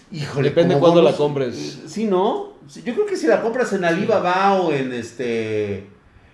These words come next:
Speaker 1: en, este,
Speaker 2: ¿En Wish?
Speaker 1: en Wish, yo creo que sí te viene
Speaker 2: Sí te
Speaker 1: con
Speaker 2: llega con
Speaker 1: coronavirus,
Speaker 2: coronavirus.
Speaker 1: oye.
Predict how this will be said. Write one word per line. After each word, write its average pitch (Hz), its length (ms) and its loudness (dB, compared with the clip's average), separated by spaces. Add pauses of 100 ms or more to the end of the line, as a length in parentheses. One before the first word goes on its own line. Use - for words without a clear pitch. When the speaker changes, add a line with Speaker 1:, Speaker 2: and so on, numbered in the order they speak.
(100)
Speaker 1:
en, 120 360 -2
este, 113 720 -4
Speaker 2:
¿En 107 240 -6
Wish? 160 360 -2 (140)
Speaker 1:
en 135 220 -4
Wish, 254 380 -4
yo 175 100 -4
creo 208 160 0
que 175 100 -4
sí 170 120 -8
te 185 120 -2
viene 165 220 -2
Speaker 2:
Sí 151 60 -4
te 139 60 -2
Speaker 1:
con 127 80 -2
Speaker 2:
llega 120 200 -4
con 113 100 -8
Speaker 1:
coronavirus, 127 640 -6
Speaker 2:
coronavirus. 107 140 -10
Speaker 1:
oye. 131 300 -10